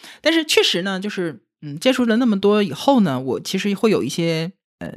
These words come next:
Speaker 2: 就是看到一些规律，因为、嗯，
Speaker 1: 嗯。
Speaker 2: 因为中国过去的三四十年是一个高速发展的三四十年，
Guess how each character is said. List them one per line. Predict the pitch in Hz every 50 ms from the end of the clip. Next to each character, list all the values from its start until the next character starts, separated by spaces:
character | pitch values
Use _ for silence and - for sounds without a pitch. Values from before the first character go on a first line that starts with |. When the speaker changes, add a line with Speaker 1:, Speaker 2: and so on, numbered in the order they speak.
| - -
Speaker 2:
就 | - 127
是 | - 143
看 | 135 - - 220 214
到 | 202
一 | 190
些 | 208 208
规 | 208 226 226 233 240
律， | 233 262 208 - - - _ - - - - _
因 | - 262 277
为、 | 294 302 302 - - - - - _ _ _ _ _ _
嗯， | - 156 160 160 156 151 151
Speaker 1:
嗯。 | 151 147 147 - 202 214 - _ _ _ _ _ _ _ 226
Speaker 2:
因 | 240 277
为 | 294 311 302 - _ _ _ _
中 | _ - 330 359 349
国 | 254 196
过 | 185 190 - 254 220
去 | 208 - - 247
的 | 196 190
三 | 180 - 185 170
四 | 175 -
十 | 175 - - 160
年 | 151 127 165
是 | 156
一 | 180 185
个 | 190
高 | 190 - 233 262
速 | - - 214
发 | - 233 262 311
展 | 277 - -
的 | -
三 | 120 - 127 123
四 | - 135
十 | 131 - - -
年， | 113 - -